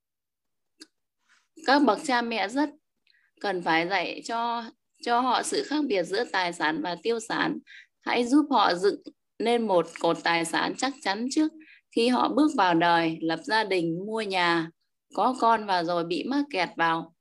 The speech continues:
một vị thế tài chính đầy rủi ro, bám víu vào công việc và mua một thứ bằng thẻ tín dụng. Tôi thấy rất cặp,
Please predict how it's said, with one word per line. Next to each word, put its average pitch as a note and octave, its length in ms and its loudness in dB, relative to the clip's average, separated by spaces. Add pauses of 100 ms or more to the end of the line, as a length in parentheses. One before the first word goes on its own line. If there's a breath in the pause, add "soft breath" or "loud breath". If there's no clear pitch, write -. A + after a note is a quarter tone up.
(280)
một E3+ 260 0
vị F3 260 -2
thế A3 280 -4
tài F#3 200 0
chính A#3 320 -4 (160)
đầy F3+ 220 2
rủi D#3 200 4
ro, A3 320 -2 (340 loud breath)
bám A3 260 0
víu A3+ 240 2
vào F#3+ 220 4
công A3 260 -6
việc F#3 200 -2 (260)
và F3 220 2
mua G#3+ 360 -2
một F#3 260 -4 (440 soft breath)
thứ C4 360 4 (160)
bằng F3+ 200 0
thẻ D#3 200 2
tín A3 280 -4
dụng. B3+ 340 -2
Tôi G#3+ 160 0
thấy A3+ 220 -4
rất C#4 160 -2 (520)
cặp, F3 160 0